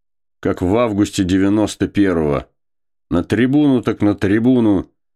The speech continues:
на баррикаду, ради бога, можно и на баррикаду, причём с удовольствием.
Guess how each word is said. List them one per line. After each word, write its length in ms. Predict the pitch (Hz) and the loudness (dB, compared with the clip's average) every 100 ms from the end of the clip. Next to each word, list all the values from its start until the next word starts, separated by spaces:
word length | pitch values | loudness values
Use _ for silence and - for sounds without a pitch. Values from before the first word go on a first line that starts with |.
| _ - | _ -6
на 200 | 76 87 | -2 0
баррикаду, 640 | 98 127 131 151 143 120 | 0 0 0 0 2 2
ради 220 | 113 117 120 | 2 2 2
бога, 380 | 123 131 120 | 2 2 2
можно 400 | 110 117 110 113 | 2 2 2 2
и 40 | 117 | 2
на 100 | 117 | 2
баррикаду, 640 | 113 123 - 127 127 107 | 2 0 0 0 0 0
причём 300 | 95 90 92 | -2 -2 -4
с 80 | - | -2
удовольствием. 840 | 85 90 117 127 98 98 85 71 | -2 0 0 0 -2 -2 -2 -4